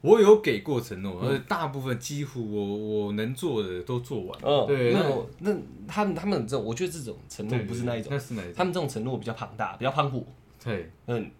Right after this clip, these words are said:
Speaker 2: 照顾他一辈子之类的这种。
Speaker 1: 哦，这种不敢讲。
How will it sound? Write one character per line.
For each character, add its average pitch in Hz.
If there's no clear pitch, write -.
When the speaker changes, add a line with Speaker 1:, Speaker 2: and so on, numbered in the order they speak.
Speaker 2:
照 139
顾 123
他 117
一 117
辈 117
子 101
之 123
类 123
的 101
这 110
种。 101
Speaker 1:
哦， 143
这 208
种 107
不 123
敢 98
讲。 95